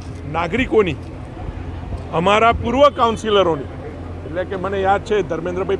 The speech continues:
પંચાલ હોય, બિપિનભાઈ હોય, દિલીપભાઈ હોય, આ છેલ્લા દસ પંદર વર્ષથી અને હાલમાં પણ અમારા આ વિસ્તારના કાઉન્સિલર હોય, એ તમામ કાઉન્સિલર, એમાં શ્રીરંગભાઈ હોય, રીટાબેન હોય, સુરેખાબેન હોય, આ બધા જ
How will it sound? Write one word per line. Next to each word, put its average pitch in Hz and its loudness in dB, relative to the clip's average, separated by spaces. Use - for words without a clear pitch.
પંચાલ 180 0
હોય, 185 4
બિપિનભાઈ 175 0
હોય, 185 2
દિલીપભાઈ 196 4
હોય, 208 4
આ 240 6
છેલ્લા 214 -2
દસ 240 2
પંદર 208 2
વર્ષથી 196 -2
અને 170 2
હાલમાં 175 4
પણ 247 2
અમારા 208 4
આ 196 4
વિસ્તારના 214 -2
કાઉન્સિલર 190 0
હોય, 180 4
એ 202 0
તમામ 214 2
કાઉન્સિલર, 202 2
એમાં 165 -2
શ્રીરંગભાઈ 185 -2
હોય, 185 4
રીટાબેન 175 -4
હોય, 185 2
સુરેખાબેન 180 2
હોય, 185 4
આ 220 4
બધા 208 6
જ 147 -2